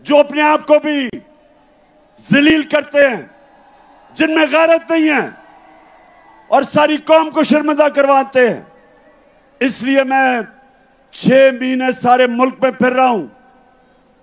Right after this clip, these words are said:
अपनी कौम को तैयार करने के लिए कि ये बाय इलेक्शन तो परसों है।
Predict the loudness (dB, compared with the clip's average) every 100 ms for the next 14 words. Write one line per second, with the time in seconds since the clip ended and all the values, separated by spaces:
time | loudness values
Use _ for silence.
0 | _ _ _ -6 -4 -2 -4 0 0 0
1 | -2 -4 0 2 2 0 -4 -4 -4 -2
2 | -2 0 -2 -4 -14 _ _ _ _ _
3 | _ _ _ _ -6 -2 -2 0 0 0
4 | 0 -4 -2 -2 0 -4 -2 -2 2 2
5 | 4 0